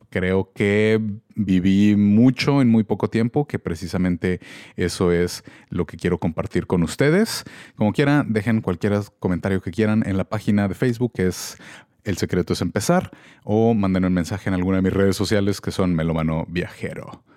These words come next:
del canal de Melómano Viajero. Y pues, realmente vengo con este,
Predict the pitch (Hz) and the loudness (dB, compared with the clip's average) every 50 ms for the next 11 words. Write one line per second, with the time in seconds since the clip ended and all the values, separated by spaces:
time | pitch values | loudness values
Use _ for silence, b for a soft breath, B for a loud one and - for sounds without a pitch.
0 | b b - - 82 - - _ - - - - 78 80 101 - - - - - | b b -12 -12 -12 -14 -14 _ -12 -12 -12 -12 -12 -14 -8 -8 -6 -6 -4 -4
1 | 110 107 101 - - - 98 87 - - - - - B B B B B B B | -4 -4 -4 -4 -4 -6 -6 -6 -6 -14 -20 -20 -20 B B B B B B B
2 | B B B - 117 113 117 117 120 120 113 - 117 120 - - 117 127 123 139 | B B B -2 2 4 4 6 4 4 2 0 -4 -4 -4 -2 -2 -2 0 0
3 | 147 156 147 - 160 156 147 143 143 147 143 143 147 147 143 143 143 143 147 147 | 0 0 0 0 0 2 2 2 2 2 4 4 4 4 4 4 4 2 2 2
4 | 147 147 143 - _ _ _ - _ - 101 95 92 92 92 101 104 104 104 - | 2 2 0 -2 _ _ _ -20 _ 0 0 2 2 2 2 2 0 0 -4 -8
5 | - _ _ - 113 107 110 110 110 107 107 107 110 107 107 107 107 107 | -16 _ _ -2 0 2 2 2 2 2 0 0 0 0 0 0 -2 -4